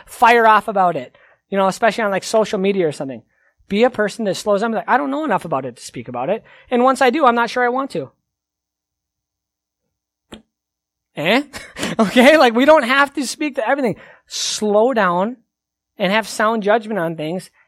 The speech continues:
and let God work on our own hearts so we're humble. So then we actually do speak to something, it matters. It carries weight,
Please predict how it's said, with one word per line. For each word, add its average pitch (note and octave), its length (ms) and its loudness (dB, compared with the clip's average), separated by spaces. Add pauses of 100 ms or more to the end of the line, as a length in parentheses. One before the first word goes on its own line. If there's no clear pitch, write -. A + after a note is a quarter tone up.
and F3+ 100 -4
let A#3 160 0
God A#3 200 2
work A3 200 -2
on A3 100 -2
our F#3+ 100 2
own F#3+ 120 2
hearts G3 220 -2
so G3+ 100 -6
we're F#3 160 0
humble. G#3+ 380 0
So - 140 -6
then G#3 100 0
we G#3+ 100 0
actually G3 220 -2
do G3 180 -4
speak A#3+ 300 -6
to A3+ 80 -6
something, C4 460 -2 (280)
it G3 140 0
matters. F3 560 0
It F#3+ 140 -8
carries G#3 420 0
weight, F#3+ 460 0